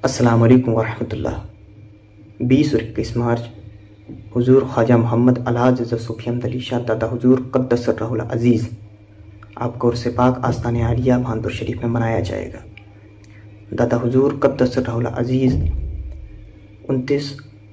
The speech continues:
शाबान आपका यौम विसाल है। आप इस दुनिया फ़ानी से अपने रब्ब जहाँ हकीकी से जा मिले। इस तारीख में हर साल मुसलसल दादा हुजूर का उर्स पाक हर साल मनाया जाता है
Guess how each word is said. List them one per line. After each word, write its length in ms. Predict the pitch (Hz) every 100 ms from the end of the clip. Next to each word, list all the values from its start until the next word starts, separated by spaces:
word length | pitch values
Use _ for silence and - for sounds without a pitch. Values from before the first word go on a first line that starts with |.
| -
शाबान 540 | - 135 123 117 113 - - - - - - - - - -
आपका 340 | - - 117 120
यौम 260 | 113 117 117
विसाल 400 | 113 - 127 147
है। 140 | 143 - - - - - 127
आप 260 | 127 123 110 - - - - - - - - - - - - - - - - -
इस 120 | 139
दुनिया 380 | 131 135 139 139 131
फ़ानी 300 | 123 123 156
से 180 | 151 139 - - -
अपने 220 | 127 123
रब्ब 240 | 120 -
जहाँ 220 | 123 123 117
हकीकी 340 | 120 117 123
से 140 | 123
जा 140 | 113 110
मिले। 260 | 107 - - - - - - - - - - - - - - - -
इस 120 | -
तारीख 320 | 123 135 139
में 80 | 135
हर 200 | 127 147 147
साल 380 | - 135 135 - 135
मुसलसल 480 | 127 165 151 139 131 -
दादा 220 | 123 117
हुजूर 280 | 123 113 117
का 100 | 117
उर्स 200 | 107 - -
पाक 300 | 123 123 120 - - - - - - - - - -
हर 140 | 147
साल 240 | 147 135 123
मनाया 340 | 117 113 123
जाता 300 | 127 131 139
है 160 | 135